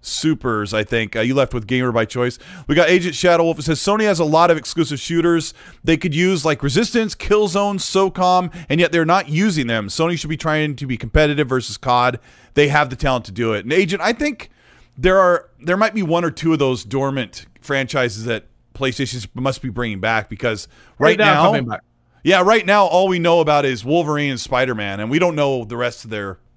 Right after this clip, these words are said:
Speaker 1: generation at all.
Speaker 2: I'm telling you, socom is coming back.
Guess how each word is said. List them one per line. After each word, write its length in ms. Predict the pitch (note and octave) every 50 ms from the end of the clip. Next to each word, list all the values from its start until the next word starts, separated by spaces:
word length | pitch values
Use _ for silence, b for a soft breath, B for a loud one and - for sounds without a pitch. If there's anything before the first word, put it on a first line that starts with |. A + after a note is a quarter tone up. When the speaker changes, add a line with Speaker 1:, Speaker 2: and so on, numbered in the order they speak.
| _ _
Speaker 1:
generation 540 | - C#3 B2+ A2 A2 A#2+ B2+ A#2+ - G2+
at 80 | F#2+ F#2+
all. 220 | A2+ B2+ A2+ F#3+ F3+
Speaker 2:
I'm 40 | F#3
telling 280 | G#3 A3 A3 A3+ A3+
you, 120 | A3+ A3 G#3+
socom 680 | G#3 - - G#3+ G#3+ G#3 G3+ - G#3 G#3 G#3 A3 A3 - _ _ _ _
is 180 | - A3 F#3 -
coming 380 | - - G3 F3 E3 E3 E3 D#3+
back. 440 | E3 E3+ F3 F3+ F3+ - _ _